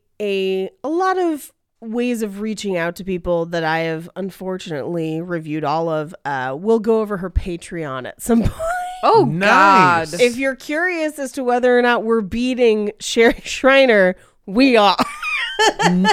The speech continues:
Speaker 3: also
Speaker 2: Okay.
Speaker 3: nice.
Speaker 1: I also <laughs> liked, you know what? We'll get to it. <laughs> It's, it's fun, and we'll save it for when it's real depressing later.
Speaker 3: Okay.
Speaker 1: So our sources for this episode are,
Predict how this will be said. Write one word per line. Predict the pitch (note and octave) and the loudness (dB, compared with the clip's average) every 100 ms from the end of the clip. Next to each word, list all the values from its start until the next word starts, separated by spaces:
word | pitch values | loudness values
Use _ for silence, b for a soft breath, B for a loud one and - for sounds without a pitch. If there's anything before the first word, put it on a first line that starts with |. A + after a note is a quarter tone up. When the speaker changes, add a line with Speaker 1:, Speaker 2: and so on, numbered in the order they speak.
| - | 2
Speaker 3:
also | F3 B3 E4 G#4+ - | 4 6 6 4 4
Speaker 2:
Okay. | - C4 | 6 4
Speaker 3:
nice. | - - B2+ C3+ - - _ - | 2 -2 -6 -10 -12 -16 _ -2
Speaker 1:
I | |
also | C4 D4+ - - - F4 D#4 | 2 2 0 -8 0 2 2
<laughs> | |
liked, | C4+ A#3 B3 - - _ _ _ | 0 -2 -4 -6 -20 _ _ _
you | C4 | -4
know | B3+ | -2
what? | B3+ - | -2 -6
We'll | B3+ | -10
get | G3+ C3+ | -8 -12
to | - | -14
it. | - - _ | -20 -20 _
<laughs> | _ E4 - E4+ | _ -6 -2 -2
It's, | C#4 B3+ - | -2 -4 -6
it's | D4+ - | -6 -8
fun, | - C#4 C4+ C4+ C#4 - | -4 0 0 -2 -8 -10
and | A3 | -6
we'll | A3+ A#3 | -6 -4
save | A#3+ A#3 | -4 -4
it | A3+ | -8
for | - G#3 | -8 -8
when | G3 | -8
it's | F#3 - | -10 -10
real | F#3+ | -10
depressing | F#3 F3+ D#3+ D#3+ E3 | -10 -12 -12 -12 -12
later. | D#3 A#2 E2 A#3 - - | -10 -10 -12 -14 -12 -8
Speaker 3:
Okay. | F#4+ A3+ G#3+ b b | -2 0 0 b b
Speaker 1:
So | - B3 A#3+ | -4 0 2
our | B3 B3+ | 2 -2
sources | C#4+ D4+ D4+ | -2 -4 -6
for | - | -6
this | B3+ B3 | -6 -4
episode | A3+ - - F#3 F#3 G3 - _ _ _ _ _ _ _ _ _ _ - | -6 -6 -4 -2 -2 -6 -14 _ _ _ _ _ _ _ _ _ _ 0
are, | G#3+ G3 F3 | 2 2 0